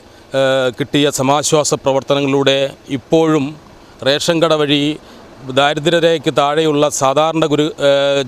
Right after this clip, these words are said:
ജനങ്ങൾക്ക് പ്രധാനമന്ത്രി ഗരീബ് കല്യാൺ അന്നയോജന പദ്ധതിയിലൂടെ സൗജന്യമായ അരി ഇപ്പോഴും കിട്ടിക്കൊണ്ടിരിക്കുന്നു. ഇതനുഭവിക്കുന്ന ജനങ്ങൾ കേരള, കടപ്ലാമറ്റം പഞ്ചായത്തിലെ പതിനാല് വാർഡിലെയും ജനങ്ങൾ ഭാരതീയ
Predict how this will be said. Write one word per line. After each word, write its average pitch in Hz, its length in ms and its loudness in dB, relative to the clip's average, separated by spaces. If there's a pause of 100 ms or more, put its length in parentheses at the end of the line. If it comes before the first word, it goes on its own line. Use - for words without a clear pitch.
ജനങ്ങൾക്ക് 147 540 0 (520)
പ്രധാനമന്ത്രി 156 640 0 (240)
ഗരീബ് 156 340 2
കല്യാൺ 147 360 0 (180)
അന്നയോജന 156 540 0 (140)
പദ്ധതിയിലൂടെ 143 500 2 (140)
സൗജന്യമായ 143 680 0 (120)
അരി 135 120 -2 (100)
ഇപ്പോഴും 151 400 0
കിട്ടിക്കൊണ്ടിരിക്കുന്നു. 127 760 -4 (580)
ഇതനുഭവിക്കുന്ന 180 720 2 (100)
ജനങ്ങൾ 156 320 2 (760)
കേരള, 151 200 2 (160)
കടപ്ലാമറ്റം 175 640 2
പഞ്ചായത്തിലെ 160 580 0 (140)
പതിനാല് 170 540 2
വാർഡിലെയും 156 520 2
ജനങ്ങൾ 147 320 2 (640)
ഭാരതീയ 170 440 2